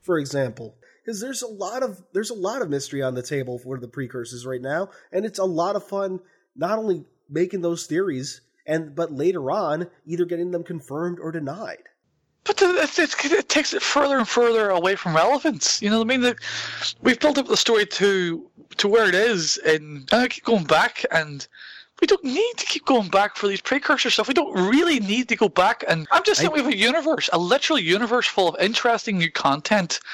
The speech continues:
Speaker 2: that we could tap into at any time. New alien races, new technologies, new, new, new, new, new, new,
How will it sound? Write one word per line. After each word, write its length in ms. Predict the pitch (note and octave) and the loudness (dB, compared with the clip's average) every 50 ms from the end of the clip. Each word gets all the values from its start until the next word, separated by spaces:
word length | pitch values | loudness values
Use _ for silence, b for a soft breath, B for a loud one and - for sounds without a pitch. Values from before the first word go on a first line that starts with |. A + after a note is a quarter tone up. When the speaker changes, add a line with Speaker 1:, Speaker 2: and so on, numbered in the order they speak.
| B B B | B B B
Speaker 2:
that 120 | - F3+ | 0 2
we 140 | E3+ E3 E3+ | 2 2 0
could 200 | - E3+ D3 - - - B B B B | 0 -2 -4 -4 -6 -10 B B B B
tap 320 | - - G#3+ B3+ C4+ - | 0 2 2 2 2 2
into 240 | B3+ C4 C4+ - A#3+ | 0 0 0 2 2
at 80 | A3 F3 | 2 4
any 180 | E3 G3 B3 | 4 2 0
time. 320 | C4+ - - G3+ D3+ C3+ C3+ | 0 0 0 0 0 0 -2
New 260 | D3 C#3+ D#3+ G3+ A#3+ | -4 -2 0 0 0
alien 360 | B3+ A3+ G#3 G#3 A3 G#3 F3+ | 2 2 2 2 2 2 0
races, 400 | F3+ G#3+ B3+ - - D4 A3+ - | 0 0 0 0 0 0 0 0
new 120 | E3 E3 | -2 -4
technologies, 800 | - - - D3+ - - F3+ G#3+ C4 C#4+ C#4+ - C4+ C4 A3+ F3+ | -2 0 -2 0 0 2 2 4 4 4 2 2 0 0 0 2
new, 180 | F3+ F#3 G3+ G3+ | 2 2 2 0
new, 200 | F#3 - - A3 | 0 -2 -2 0
new, 140 | D4+ F4+ F4+ | 2 2 2
new, 160 | F4 F4+ D4+ | 2 2 2
new, 340 | A#3+ G#3+ F3 D3+ D3 D3 C#3+ | 2 2 2 2 2 2 0
new, 220 | C3+ C3+ C3 C3 | 2 2 0 0